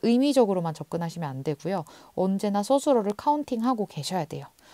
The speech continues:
서술어가 추가됐는데 접속사가 없다? 그럼 이상한 걸 느끼셔야 됩니다.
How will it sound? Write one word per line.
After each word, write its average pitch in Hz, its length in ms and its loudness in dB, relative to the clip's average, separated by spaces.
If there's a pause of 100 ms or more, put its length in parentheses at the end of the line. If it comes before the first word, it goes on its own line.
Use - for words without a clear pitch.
(120)
서술어가 277 440 2
추가됐는데 233 580 2
접속사가 202 500 -2
없다? 269 380 0
그럼 202 200 -4
이상한 185 340 -2
걸 165 180 -2
느끼셔야 190 380 -4
됩니다. 147 420 -12